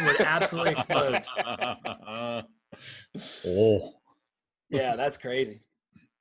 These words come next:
Speaker 2: Wow.
Speaker 1: That's crazy. So, um, let's talk some college hoops really quick. Uh, the Gators actually tip off here in a little bit. Uh, Gators playing Xavier tonight in a tournament down in Columbia, or in, uh,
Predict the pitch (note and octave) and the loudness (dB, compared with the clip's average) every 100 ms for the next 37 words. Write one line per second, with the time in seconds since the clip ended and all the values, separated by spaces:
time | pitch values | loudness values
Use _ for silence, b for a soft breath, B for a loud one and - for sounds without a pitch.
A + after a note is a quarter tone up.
0 | _ _ - - C2 B2+ C#3 D3+ C#3 - | _ _ -16 -12 -8 -2 0 0 -2 -4
1 | C3 A2 G2 - _ _ _ A2+ G#2+ G2+ | -4 -4 -10 -20 _ _ _ -12 -10 -12
2 | b b b b - D3 D#3 D3+ F3 F#3 | b b b b -2 2 4 4 2 4
3 | F#3+ F#3+ F#3 F3+ E3 F#3 F3+ E3 F3 F3 | 2 2 2 4 6 6 6 2 2 0
4 | E3+ D#3 C#3+ C3 - - - F#3 D4+ G3 | 2 0 0 -2 -10 -10 0 2 2 2
5 | D#3+ D#3 D#3 - E3 F3+ D#3+ F3 F3 F3+ | 0 0 -2 -4 0 0 0 -2 0 0
6 | E3 D#3+ - C3 C3+ F3 D#3+ D#3+ D#3+ C3 | -2 -4 -8 -8 -2 -2 -2 -2 -2 -2
7 | C3+ F#3+ E3 B2 C3+ A#2+ A2+ A#2+ B2 - | -2 -2 -2 -4 -4 -6 -6 -8 -10 -6
8 | D#3+ D#3 B2+ C#3+ C3+ B2 - D3 D3 B2+ | -4 -4 -6 -8 -8 -10 -8 -6 -4 -6
9 | - _ _ C3 C3 B2+ B2 A#2 | -12 _ _ -6 -4 -6 -8 -10